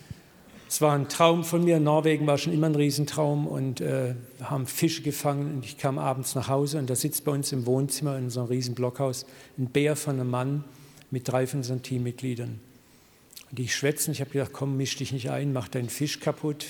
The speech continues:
Zack, zack, in der Küche den Fisch ausgenommen. Und dann merke ich, wie der Mann mich dauernd anguckt. Dann hab ich gedacht, "Okay, ich geh mal rein, stell mich vor." Hab ich gesagt, "Hello, my name is Uwe, I belong to this team here." "Mein Name ist Uwe, ich gehöre zu dem Team."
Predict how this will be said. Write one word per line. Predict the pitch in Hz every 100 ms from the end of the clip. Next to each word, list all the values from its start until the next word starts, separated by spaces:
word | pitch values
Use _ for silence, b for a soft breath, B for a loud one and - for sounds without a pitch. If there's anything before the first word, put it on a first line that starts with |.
| -
Zack, | - 135 -
zack, | 147 156 -
in | 160
der | 123
Küche | - 156 120 131
den | 127
Fisch | 117 143 -
ausgenommen. | 143 - 139 135 135
Und | - - - - - - -
dann | 139
merke | 151 170
ich, | -
wie | 175
der | 156
Mann | 156 156
mich | 151 -
dauernd | 147 147 147
anguckt. | 135 127 - 135 - - - - - _ _ - - _ _ _ - - _ _
Dann | - 131
hab |
ich | 127
gedacht, | - 117
"Okay, | 135 131
ich | 120 -
geh | 131
mal | 117
rein, | 113 113 117
stell | - 123
mich | 113 110
vor." | - 110 110
Hab |
ich | 110
gesagt, | - 110
"Hello, | 131 147 160
my | 139
name | 127 127
is | 123
Uwe, | 165 143 147 131
I |
belong | 120 123 127
to | 127
this | 113 110
team | - 143
here." | 139 147 139
"Mein | 123
Name | 127 123 117
ist | 175
Uwe, | 143 143
ich | -
gehöre | 123
zu | 120 120
dem | 120
Team." | - 147 156